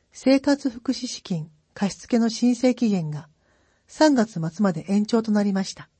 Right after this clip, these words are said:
新型コロナウイルス一時的な資金の緊急貸付に関するご案内。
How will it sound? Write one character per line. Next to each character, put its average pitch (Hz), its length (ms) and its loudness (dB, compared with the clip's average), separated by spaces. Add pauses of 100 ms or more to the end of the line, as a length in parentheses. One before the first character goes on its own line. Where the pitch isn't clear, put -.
(1700)
新 285 300 4
型 294 200 2
コ 285 140 2
ロ 277 80 4
ナ 269 100 2
ウ 269 100 2
イ 247 60 2
ル 208 60 0
ス - 300 -10 (420)
一 214 220 -4
時 254 100 -4
的 285 160 2
な 277 140 4
資 - 120 -8
金 175 240 -2
の 151 140 -8 (480)
緊 277 240 2
急 311 180 4
貸 311 220 0
付 - 220 -6
に 151 80 -6
関 170 240 -4
す 214 100 -4
る 175 80 -2
ご 143 160 -8
案 151 160 -4
内。 156 320 -8